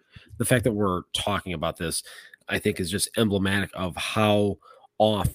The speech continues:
this team is, because if this team is finding a way to win some baseball games and actually put together quality offensive performances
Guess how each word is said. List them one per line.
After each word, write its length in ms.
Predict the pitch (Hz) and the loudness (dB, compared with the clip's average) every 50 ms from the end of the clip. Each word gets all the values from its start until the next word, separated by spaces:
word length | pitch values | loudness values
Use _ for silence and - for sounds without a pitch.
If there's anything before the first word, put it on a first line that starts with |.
| - _ _ - | -4 _ _ -12
this 240 | - 104 104 95 - | -4 -4 -2 -2 -2
team 320 | - - - 120 104 104 120 | -4 0 0 2 2 4 2
is, 220 | 123 101 - - - - - - | 2 0 -2 -6 -12 -16 -10 -6
because 260 | 120 101 127 104 95 | 0 2 2 2 2
if 120 | 117 - | 0 2
this 200 | - 127 113 - | 2 2 2 2
team 280 | - - 131 127 127 117 | -2 0 2 2 2 2
is 100 | 101 - | 0 -2
finding 480 | - - - 107 104 113 113 117 110 | -6 -4 -2 0 0 2 2 2 2
a 60 | 107 104 | 0 2
way 380 | 104 104 98 101 107 117 123 - _ _ - | 0 0 0 0 -2 -2 -4 -6 _ _ -10
to 400 | - - 110 98 92 90 87 - _ _ _ _ _ | -4 -2 0 0 0 -2 -4 -6 _ _ _ _ _
win 300 | - 101 117 120 123 113 | -2 2 4 4 4 2
some 160 | - - 107 | 2 -2 0
baseball 320 | 95 104 107 - - 120 123 | 0 0 -2 0 -2 -2 0
games 240 | 117 123 123 120 - - - - - | 0 0 -2 -2 -4 -12 -20 -12 -6
and 100 | - 107 | -2 -2
actually 200 | 101 - - 101 | -2 0 -2 -4
put 180 | - - - - | 0 0 -2 0
together 260 | 123 104 107 107 104 | 0 -2 -2 -4 -4
quality 380 | - - - 101 104 107 110 - | -2 0 0 0 2 0 -2 -2
offensive 460 | - 101 101 - 117 104 - 92 - | -4 -6 -6 -6 -6 -8 -8 -8 -10
performances 680 | 104 92 - - 104 101 107 120 - - 143 139 139 | -10 -10 -8 -6 -6 -4 -4 -4 -2 0 -2 -2 -2